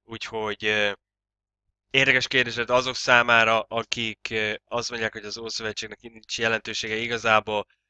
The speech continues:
hogy, ö, ezek az emberek akkor ennek ellenére ebből tanítottak, és ezt Szent Írásnak hívták. A lényeg azonban nem az, hanem hogy igenis szerepel ez a kifejezés magában, az úgynevezett Bibliában, a hatvanhat kanonizált könyvben.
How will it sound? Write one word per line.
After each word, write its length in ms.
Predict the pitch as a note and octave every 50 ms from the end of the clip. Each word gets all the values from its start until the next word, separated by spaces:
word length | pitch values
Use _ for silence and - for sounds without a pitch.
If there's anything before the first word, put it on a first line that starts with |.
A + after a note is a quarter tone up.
| _ _ _ _ _ _
hogy, 440 | - G#2+ G#2 G#2 G#2 G2+ G2+ G2 G#2
ö, 220 | G2+ G2 G2 G2 G2 - _ _ _ _ _ _ _ _
ezek 260 | A#2 A#2+ A2 A#2 -
az 100 | A2+ A2
emberek 360 | A2+ A2 G#2+ A2 G#2 G#2 -
akkor 480 | A2+ A2 G#2+ - - - G#2 G2+ F#2+ - _ _ _ _ _ _ _
ennek 300 | - A#2 A2+ A2 - -
ellenére 420 | A#2 A2+ A2+ A2 G#2+ G#2 G#2 G#2+
ebből 540 | - - A2 G#2+ - _ - G#2 G2+ G2+ F#2+ - _ _ _ _ _
tanítottak, 540 | - B2 A#2+ A#2 A2+ - A2 - - G#2 -
és 140 | G#2 - -
ezt 120 | G#2 -
Szent 360 | - - B2 A2+ G#2+ - -
Írásnak 440 | - A2+ G#2+ G#2+ G#2 - - - -
hívták. 520 | - B2 A2+ - - G#2+ G2 - - - _
A 60 | -
lényeg 220 | F3 G#3+ A3+ G#3 F#3+
azonban 380 | G3 - E3+ E3+ D3 C#3+ C#3
nem 180 | C#3 C#3+ C#3+ C#3+
az, 200 | C#3 C#3 B2 - - _ _ _
hanem 220 | - A#2+ A#2 A2
hogy 140 | A2 A2 A2
igenis 300 | A#2 A2+ A#2 G#2+ G#2 -
szerepel 680 | - - C#3+ C3+ B2+ B2 - - - A2 A2 G#2 - _ _ _ _
ez 160 | - B2 A#2 G#2
a 60 | G#2+
kifejezés 840 | - - A#2 A2 - A#2+ A2+ A2 G#2+ G2+ G2 G#2 G#2 G2+ G2 - -
magában, 720 | A2+ A2+ A2 G#2+ - G#2+ G#2 G2+ - - G2+ F#2+ F#2 - _ _ _ _
az 140 | - G#2 -
úgynevezett 600 | A#2+ A2+ G#2+ A2 G#2+ G#2 G#2 G2+ - G#2 G2 - - _
Bibliában, 520 | - A2 G#2+ - A2 G#2+ G#2 G2 - G2+ G2
a 40 |
hatvanhat 440 | F#2+ G#2+ G#2+ - - G#2+ G#2 G2 - _
kanonizált 680 | - A2 G#2 G2+ G2 G2+ G2 F#2 G2+ G2 G2 F#2+ - _ _ _ _ _ _
könyvben. 540 | - A2+ G#2 G#2 G2+ - _ - F#2 F2